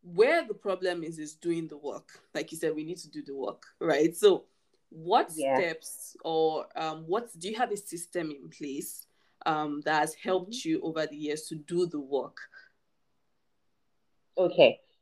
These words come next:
Speaker 2: So for me, right, um, the desire and th-, that desire and the willingness to do the work,
Speaker 1: Mm-hmm.
Speaker 2: they, they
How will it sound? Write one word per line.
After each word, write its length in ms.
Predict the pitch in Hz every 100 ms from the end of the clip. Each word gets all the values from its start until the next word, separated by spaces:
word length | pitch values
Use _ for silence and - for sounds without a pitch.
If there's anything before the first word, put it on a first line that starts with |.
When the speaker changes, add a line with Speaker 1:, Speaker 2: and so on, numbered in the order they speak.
| _
Speaker 2:
So 220 | 330 311
for 120 | 294
me, 380 | 262 285 269 175
right, 320 | 156 147 175 - -
um, 480 | 196 185 180 180 - -
the 160 | 185 214
desire 960 | 214 185 226 240 247 240 240 240 226 -
and 440 | 160 165 165 165 -
th-, 260 | 165 165 -
that 180 | 202 285 - 160
desire 640 | 156 160 170 175 180 175 95
and 320 | 156 156 156 - _
the 300 | 156 160 160
willingness 720 | 156 165 214 226 214 208 208 220 -
to 60 |
do 200 | 156 170
the 100 | 156
work, 320 | 123 135 123 - _ _ _ - 196
Speaker 1:
Mm-hmm. 160 | 175
Speaker 2:
they, 360 | 185 185 185 175
they 460 | 160 185 185 175 147